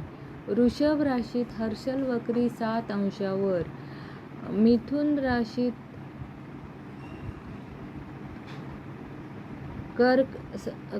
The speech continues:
कर्क राशीत चंद्र दोन अंशावर. सिंह राशीत रवी शून्य अंशावर, शुक्र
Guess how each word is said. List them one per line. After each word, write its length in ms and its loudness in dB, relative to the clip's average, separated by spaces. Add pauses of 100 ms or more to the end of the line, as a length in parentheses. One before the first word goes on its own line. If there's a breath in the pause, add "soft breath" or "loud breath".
कर्क 320 6
राशीत 480 4
चंद्र 600 6 (100)
दोन 300 8 (120)
अंशावर. 720 2 (1900)
सिंह 720 6 (1000)
राशीत 640 4
रवी 560 6 (3000)
शून्य 440 8
अंशावर, 880 4 (2000)
शुक्र 460 6